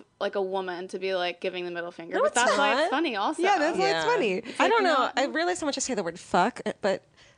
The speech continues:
Speaker 2: I think it's a great word to use. It, I feel like it makes me feel more powerful.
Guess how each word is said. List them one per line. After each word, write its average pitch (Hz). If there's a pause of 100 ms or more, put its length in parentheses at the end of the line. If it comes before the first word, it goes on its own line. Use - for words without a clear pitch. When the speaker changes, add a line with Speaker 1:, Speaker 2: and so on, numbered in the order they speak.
(160)
Speaker 2:
I 240
think 392
it's 285
a 226
great 202
word 165
to 180
use. 170
It, -
I 196
feel 214
like 196
it -
makes -
me 196
feel 190
more 202
powerful. 185